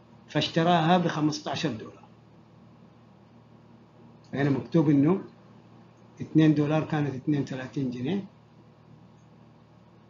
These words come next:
ثم بعد لما صار الدولار علي بالنسبة للجنيه، أو الجنيه، الدولار يساوي اثنين وثلاثين ضعف المبلغ، اشتراها بعشرة دولار.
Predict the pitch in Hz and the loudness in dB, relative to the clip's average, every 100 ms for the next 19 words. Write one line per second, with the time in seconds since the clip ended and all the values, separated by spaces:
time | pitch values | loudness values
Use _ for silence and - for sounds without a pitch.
0 | - - - 202 185 156 175 147 139 151 | -20 -20 4 6 6 4 2 0 -4 -6
1 | 147 147 180 175 147 151 151 160 170 - | -6 -4 -2 -2 -2 -4 -2 -2 -4 -10
2 | - _ _ - 151 151 151 - - - | -20 _ _ -2 2 2 -2 -8 -20 -20
3 | - - - _ _ - _ - _ _ | -20 -20 -20 _ _ -20 _ -20 _ _
4 | - - - 123 135 - 139 127 120 131 | -20 -20 -10 -4 -4 -4 -8 -8 -6 -4
5 | 160 180 - - - - - - 127 123 | -2 -4 -10 -20 -20 -20 -20 -12 -6 -6
6 | 120 - - 120 127 147 127 - - - | -8 -16 -18 -12 -2 0 0 -4 -16 -20
7 | - - - - 120 123 143 156 139 - | -20 -20 -20 -18 -8 -2 0 0 -2 -6
8 | - - 151 123 113 156 147 135 139 131 | -10 -6 -6 -6 -4 0 0 -2 -4 -10
9 | - 165 180 220 - _ - - - - | 2 4 4 0 -14 _ -20 -6 -4 -4
10 | 147 131 147 160 190 - _ _ _ - | -8 -6 -4 -4 -6 -10 _ _ _ -20
11 | _ _ _ - - 165 165 147 139 139 | _ _ _ -14 -6 -2 0 0 -2 -4
12 | - 110 - | -6 -12 -16